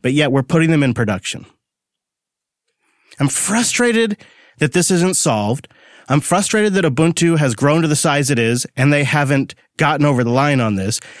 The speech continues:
And I'm frustrated that one angry developer can screw with a whole bunch of people's day like this. I, I also am frustrated that he expects to get paid. And I know that's a really controversial thing to say,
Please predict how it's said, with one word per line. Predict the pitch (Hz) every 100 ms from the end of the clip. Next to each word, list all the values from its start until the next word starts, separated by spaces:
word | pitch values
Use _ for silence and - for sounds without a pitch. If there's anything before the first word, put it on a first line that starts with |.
| -
And | 139
I'm | 147
frustrated | - 202 233 - 156 147 131
that | 123
one | 123 170 196
angry | 160 165 151 139
developer | 123 165 208 165 98 101 - _ _
can | - 135
screw | - - 151 170
with | 160 139
a |
whole | 117 160 156
bunch | 147 143
of |
people's | 143 131 117
day | 156 170
like | 104 85 -
this. | 71 - - - - - - _ _ _ _ _ -
I, | - _ -
I | 196
also | 208 277 269
am | 226
frustrated | 202 180 - 165 143 139 135 _ _ _ _ _ _ _ - -
that | 160
he | 160
expects | 139 - 160 -
to | 147
get | 139
paid. | - 190 104
And | 120
I | 147
know | 185 180
that's | 165 160
a |
really | 151 156
controversial | 147 165 151 127 151 147 135
thing | - 127
to | 110
say, | 156 143 170